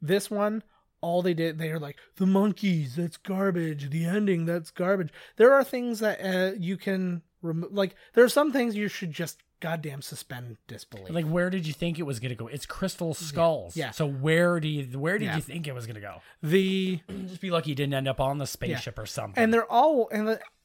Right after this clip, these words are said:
Speaker 1: and all of the things they've dealt with are one way or another kind of supernatural. I mean,
Speaker 2: Yes.
Speaker 1: they're, like, the religious
Speaker 2: Like, the
Speaker 1: artifacts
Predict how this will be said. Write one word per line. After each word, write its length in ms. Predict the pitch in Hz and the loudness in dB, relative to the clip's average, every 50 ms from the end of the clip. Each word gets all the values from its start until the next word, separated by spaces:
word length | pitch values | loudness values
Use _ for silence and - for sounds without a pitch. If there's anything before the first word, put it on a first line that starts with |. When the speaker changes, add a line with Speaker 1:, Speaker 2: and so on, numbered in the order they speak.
| _ - | _ -4
Speaker 1:
and 120 | 220 220 | -4 -4
all 320 | 220 - 202 220 247 311 320 | -2 0 2 2 2 2 0
of 80 | 262 | -4
the 100 | 240 226 | -6 -8
things 320 | 190 - - 208 202 196 180 | -10 -8 -8 -6 -6 -4 -4
they've 220 | 180 165 147 127 | -4 -6 -6 -6
dealt 220 | - 160 175 160 170 | -6 -6 -6 -6 -6
with 140 | 165 - | -8 -8
are 80 | 160 156 | -8 -8
one 300 | 156 135 156 170 175 175 | -6 -4 -4 -4 -2 -2
way 180 | 165 165 160 160 | -2 -2 -2 -2
or 120 | 160 151 | -2 -4
another 380 | 147 139 139 143 151 156 160 143 | -6 -8 -8 -8 -6 -6 -6 -6
kind 400 | - - - - - 151 151 139 | -8 -10 -10 -10 -8 -8 -8 -10
of 80 | 123 - | -10 -12
supernatural. 880 | - - 190 151 - - 123 123 127 147 160 156 - - 120 117 127 | -12 -10 -10 -10 -10 -10 -12 -10 -10 -10 -8 -8 -8 -10 -10 -10 -8
I 80 | 135 175 | -6 -4
mean, 180 | 247 302 175 | -2 -2 -2
Speaker 2:
Yes. 100 | 170 175 | -2 -2
Speaker 1:
they're, 120 | 175 185 185 | -2 0 0
like, 280 | 190 190 180 170 175 | 0 0 -2 -2 -2
the 120 | 170 185 196 | 0 0 2
religious 520 | 196 196 190 196 202 196 202 190 - - - | 2 2 2 2 0 0 0 -2 -4 -6 -8
Speaker 2:
Like, 80 | 285 240 | -6 -4
the 80 | - - | -4 -2
Speaker 1:
artifacts 80 | - | 0